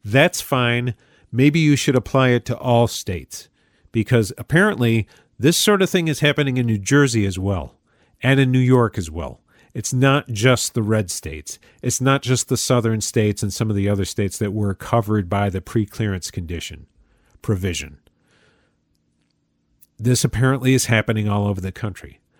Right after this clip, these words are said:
So maybe what we need to do is have a process. <laughs> And again, this is one of the reasons why we, we should have a constitutional amendment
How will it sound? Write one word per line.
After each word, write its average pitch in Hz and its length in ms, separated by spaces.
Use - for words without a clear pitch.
So - 160
maybe 127 340
what 143 180
we 135 140
need 123 260
to 113 80
do 98 580
is - 180
have 123 160
a 110 60
process. 123 920
<laughs> - 100
And 139 120
again, 147 240
this 151 160
is 160 120
one 185 120
of 160 80
the 139 80
reasons 135 320
why 127 160
we, 120 320
we 127 120
should 113 220
have 127 400
a 101 120
constitutional 110 840
amendment 92 480